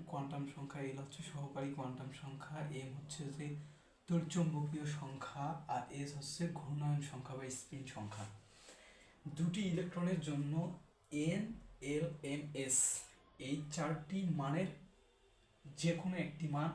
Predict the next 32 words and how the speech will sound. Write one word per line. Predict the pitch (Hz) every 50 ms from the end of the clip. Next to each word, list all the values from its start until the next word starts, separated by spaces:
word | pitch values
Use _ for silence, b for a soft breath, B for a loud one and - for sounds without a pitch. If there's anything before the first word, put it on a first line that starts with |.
| - 135
অসমান | 135 - - - 147 147 147 143 143 -
হতে | 127 - - 117
হবে, | 107 113 107 104 107 107 104 - - - - - _ _ - - _ _ _ _ - -
সমান | - - - 147 143 147 156 165 156 -
হওয়া | - 139 135 139 135 -
যাবে | 127 117 113 110
না | 107 104 - - - - -
বা | - 127
হতে | 127 117 135 139 170 170
পারে | 160 143 123 - 107 104
না। | 104 104 - - - - -
সেই | - 160 160
নীতিটি | 160 156 143 143 147 139 151 160
হচ্ছে | 151 147 - - - - - 170 - B B B B B B
পৌলিক | - 139 139 143 143 139
বর্জন | 139 131 127 120 - - 123 117
নীতি। | 110 98 - - - - - -
আমরা | 131 139 139 143 139 139
এখানে | - - - - 139 139 131 123
দেখি, | 117 - - 143 - - - B B B B B B B B B B B B B B B B B B - - - - - 160 165 - - -
ধরলাম | 160 - 156 160 156 156 160 185 190 185 - - - - - - - - 143
এন | 147 147
এর | 151 156 156
মান | 147 147 147 147
যদি | 147 135 143 147 135 - -
জিরো | - 143 143 143 135 - -
হয় | - 135 127 131 135 - -
তাহলে | 131 - 127 135 139 135 - -
এল | 131 135 135
এর | 131
মানেও | 135 131 127 131 139 147 147 147 143 147
জিরো | - - 139 139 143